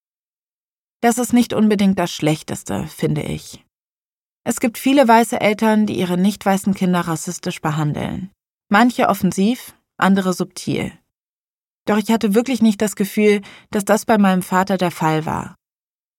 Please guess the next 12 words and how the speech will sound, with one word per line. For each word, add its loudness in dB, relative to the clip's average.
Vielleicht 2
hat 0
er 4
nicht 2
aktiv 0
dazu -2
beigetragen, 0
meine 0
schwarze 0
Identität -2
zu -4
stärken, -2